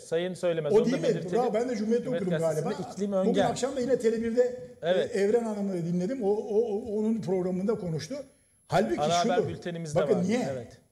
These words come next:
Speaker 2: İşte bu beklentilerin yüksek olması stokçuluğu da arttırır. Geleceğe değil, geçmiş enflasyonu endekslendiği için beklentiler, toplumsal mutabakat olmadığı, güven ka-, buna biz enflasyon katılığı diyoruz ekonomi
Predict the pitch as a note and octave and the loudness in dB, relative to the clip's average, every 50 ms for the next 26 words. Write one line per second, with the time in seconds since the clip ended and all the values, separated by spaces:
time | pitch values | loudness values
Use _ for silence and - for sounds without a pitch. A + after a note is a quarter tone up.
0 | _ - - - C4+ B3 A#3 G3+ D#3+ F#3+ F#3 F#3 F#3 G3 F#3+ F#3+ - F#3 F#3 F3+ | _ -10 -6 -4 -2 0 2 4 4 4 4 2 0 -4 -4 -4 -4 -2 0 0
1 | F#3+ A3 G3+ E3+ C3+ - - B3+ B3+ - G3 D#3+ C#3+ C3+ B2+ - - C#3+ G3 A#3 | 2 2 0 0 -2 -2 -4 -4 -2 -2 -2 -2 -2 -4 -6 -6 -6 -8 -8 -10
2 | - _ _ _ _ _ _ _ - - - - A3 G#3 G#3+ - G3+ F#3+ G3+ G3 | -12 _ _ _ _ _ _ _ -8 -8 2 4 4 4 4 4 0 2 2 4
3 | A3 G#3 F#3 D#3+ - - F#3 F#3 G3 G3 - - - - - _ _ _ _ _ | 4 4 2 0 -2 -2 -2 0 -2 -2 -4 -10 -18 -20 -20 _ _ _ _ _
4 | _ _ _ _ _ _ _ _ _ _ _ _ _ _ _ _ _ - C#3 F3+ | _ _ _ _ _ _ _ _ _ _ _ _ _ _ _ _ _ 4 6 6
5 | F#3+ G#3 G#3+ - A3+ C#4 C#4+ C4+ C4+ A3 F#3 A3+ G3+ G3 A#3 B3 A3 E3 C3 A#2+ | 8 6 6 4 2 0 0 0 -2 -4 -4 0 2 2 4 4 2 0 -2 -4
6 | A#2+ A#2 C#3+ G3+ G#3+ G#3 G#3 C4 C4 A3 B3+ A3+ G#3 E3+ D#3+ G3+ F#3 D#3+ - F#3 | -4 -2 0 0 0 0 -2 -6 -4 -2 0 0 0 -2 -2 -2 -2 -2 -2 -4
7 | F#3 F#3 F3 E3 E3+ F3+ E3 - - F#3 E3+ E3+ F3+ A3+ D4 C4 E3+ G#3 F#3+ E3+ | -4 -2 -2 -2 0 0 -2 -2 -2 -4 -4 -2 -2 -2 -4 -4 -2 -2 0 0
8 | D#3+ C3 - F3 D#3+ D3+ A#2+ - C3+ C#3+ F3+ B3 - - - - _ _ _ _ | 0 -2 -4 -4 -4 -4 -4 -4 -4 -4 -4 -4 -6 -12 -18 -20 _ _ _ _
9 | _ _ _ - - E3 D#3+ - E3+ E3+ E3 - B3 A#3+ A#3 F#3 F#3 E3+ E3 E3 | _ _ _ -6 -6 -6 -4 -2 -2 0 2 2 2 2 2 0 -2 -4 -2 -2
10 | C#3+ D3+ D3 D#3 D#3+ E3+ G#3+ G3+ G#3+ A3 G#3 E3 C#3+ D3 D3 C#3 C3 A#2+ B2+ C#3+ | -2 -4 -4 -6 -6 -4 0 2 4 6 4 4 2 0 -2 -4 -2 -2 -2 0
11 | D3 F3+ F#3 F#3 - F#3+ F#3 - - - _ _ - F3+ G#3+ B3 A3+ A#3 A3 G#3+ | 0 0 0 -2 -4 -6 -10 -12 -14 -20 _ _ 2 2 4 4 4 2 2 0
12 | G3+ F#3+ G3 G3+ G#3 F3 - A#3 A#3 A3 - F3 D#3+ - E3 E3+ F#3 F3 C#3+ C#3 | -2 -2 -2 -4 -4 -2 -2 -2 -2 -2 -2 -2 -2 0 0 2 2 2 2 0
13 | C3 B2 C#3 G#3+ F3 - - D#3 D3 D3 C#3+ | -2 -4 -4 -6 -6 -4 -2 -2 -2 -2 -2